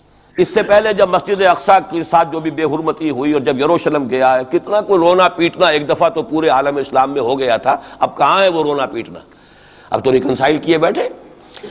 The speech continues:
اب تو وہی عرب ممالک ایک ٹیبل پر جا کر، میڈرڈ میں تو بیٹھ آئے نا آخر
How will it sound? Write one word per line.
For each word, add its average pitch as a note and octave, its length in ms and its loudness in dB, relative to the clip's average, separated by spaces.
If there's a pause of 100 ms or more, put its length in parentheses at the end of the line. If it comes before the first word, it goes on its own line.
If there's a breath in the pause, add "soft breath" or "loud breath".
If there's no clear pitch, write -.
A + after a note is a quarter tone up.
(120)
اب - 160 2
تو B3 100 4
وہی A#3+ 200 4
عرب B3+ 200 4
ممالک B3 400 2
ایک A3+ 240 0
ٹیبل A3 220 -2
پر A3+ 140 -2
جا E3+ 180 2
کر، A3 140 -6
میڈرڈ F#3+ 400 -2
میں B3 120 0
تو A#3+ 100 0
بیٹھ F#3+ 320 0
آئے A#2 140 0
نا A2 120 -8
آخر F3 260 -4